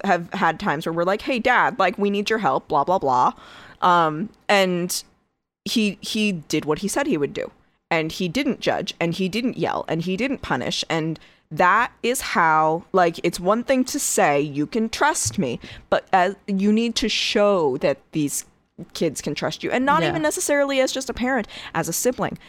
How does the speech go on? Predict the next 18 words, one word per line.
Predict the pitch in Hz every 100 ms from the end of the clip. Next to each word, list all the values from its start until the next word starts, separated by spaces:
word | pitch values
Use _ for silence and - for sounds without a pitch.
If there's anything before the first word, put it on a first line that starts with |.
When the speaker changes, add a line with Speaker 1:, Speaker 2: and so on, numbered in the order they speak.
| - -
Speaker 1:
as | 175 180 -
a, | 190 185 185 -
a, | 196 185 185
um, | - 180 180 175 180 214 _
like, | 196 185
a, | 170 -
a | - -
teacher, | 180 - 254 - 135 - - - -
like, | 185 180 165 - - -
as | 180 185 - - -
Speaker 2:
But | 269
Speaker 1:
a, |
Speaker 2:
also, | 277 - 285 269
Speaker 1:
a |
trusted | 247 214 - 240 202
adult. | 202 151 - - 196
Speaker 2:
these | 254 262
girls | - 247 247 233 226 220 -